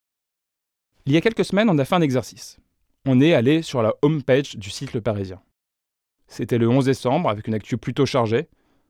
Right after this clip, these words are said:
cinq jours à peine après la nomination du nouveau Premier ministre. Et parmi la vingtaine de sujets traités, voici ce qu'on a trouvé. Égypte, vingt-cinq morts dans un attentat. Turquie, plus de quatre cents morts dans les attentats depuis l'été deux mille quinze.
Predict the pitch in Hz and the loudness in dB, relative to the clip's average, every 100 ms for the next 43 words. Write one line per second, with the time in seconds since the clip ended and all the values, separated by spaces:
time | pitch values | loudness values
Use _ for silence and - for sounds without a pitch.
0 | _ - 170 156 190 160 135 156 170 113 | _ -4 0 2 2 2 0 -2 -2 -2
1 | - 131 120 127 120 - 151 120 117 135 | 0 0 2 2 0 0 -2 0 2 0
2 | 127 120 113 95 - - _ _ _ _ | 0 0 0 -4 -10 -20 _ _ _ _
3 | _ _ _ _ _ _ - 120 151 156 | _ _ _ _ _ _ -8 -2 0 2
4 | 156 110 139 160 180 165 120 120 156 - | 2 2 2 0 -2 -2 -4 -2 -4 -2
5 | 123 123 139 - _ _ _ 113 127 - | -4 -2 -2 -6 _ _ _ -4 -4 -4
6 | 156 113 113 - 101 - _ _ _ _ | -6 -6 -6 -8 -12 -14 _ _ _ _
7 | _ _ _ _ _ _ 139 117 113 - | _ _ _ _ _ _ -2 0 0 -4
8 | - - _ _ _ - 113 139 - 127 | -10 -20 _ _ _ -6 -2 0 -2 -4
9 | 123 127 127 113 113 107 104 - - _ | 0 2 0 -2 -4 -4 -10 -12 -18 _
10 | _ _ _ - 147 - - 110 - _ | _ _ _ -4 -4 -4 -6 -6 -8 _
11 | - 123 117 156 - 143 123 127 127 113 | -10 -6 -2 -4 -4 -2 2 2 2 0
12 | 107 117 113 104 120 113 104 113 101 110 | 0 -2 -2 0 0 0 -4 -6 -4 -4
13 | 104 101 - 101 95 | -4 -4 -6 -8 -10